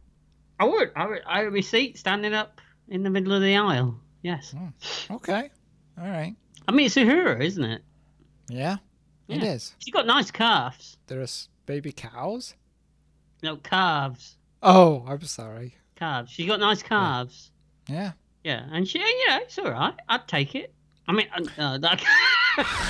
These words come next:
Speaker 2: I mean, if you're one of these guys in this desert and that appeared, you would
Speaker 1: Yeah, it
Speaker 2: be
Speaker 1: makes
Speaker 2: like,
Speaker 1: sense.
Speaker 2: "What the
Speaker 1: It makes
Speaker 2: hell?"
Speaker 1: sense.
Speaker 2: Yeah,
Speaker 1: It
Speaker 2: you're
Speaker 1: makes
Speaker 2: running
Speaker 1: sense.
Speaker 2: to see what
Speaker 1: She's,
Speaker 2: it is.
Speaker 1: she's a handsome
Speaker 2: 'Cause
Speaker 1: woman for her age.
Speaker 2: Also, there are no women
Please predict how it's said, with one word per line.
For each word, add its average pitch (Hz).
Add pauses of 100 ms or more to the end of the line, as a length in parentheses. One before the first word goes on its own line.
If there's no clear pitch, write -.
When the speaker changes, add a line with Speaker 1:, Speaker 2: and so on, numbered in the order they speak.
(840)
Speaker 2:
I 226
mean, 226
if 214
you're 285
one 247
of 214
these 165
guys 160
in 131
this 127
desert 151
and 127
that 123 (220)
appeared, 127
you 165
would 160 (120)
Speaker 1:
Yeah, 508
it 196
Speaker 2:
be 147
Speaker 1:
makes -
Speaker 2:
like, 127
Speaker 1:
sense. 160
Speaker 2:
"What 156
the -
Speaker 1:
It -
makes 98
Speaker 2:
hell?" 131
Speaker 1:
sense. 175
Speaker 2:
Yeah, 165 (180)
Speaker 1:
It 254
Speaker 2:
you're -
Speaker 1:
makes -
Speaker 2:
running -
Speaker 1:
sense. 403
Speaker 2:
to 370
see -
what 330
Speaker 1:
She's, -
Speaker 2:
it -
is. -
Speaker 1:
she's 370
a 415
handsome 254
Speaker 2:
'Cause 185
Speaker 1:
woman 180
for -
her 139
age. 208 (560)
Speaker 2:
Also, 180 (280)
there 226
are 262
no 240
women 220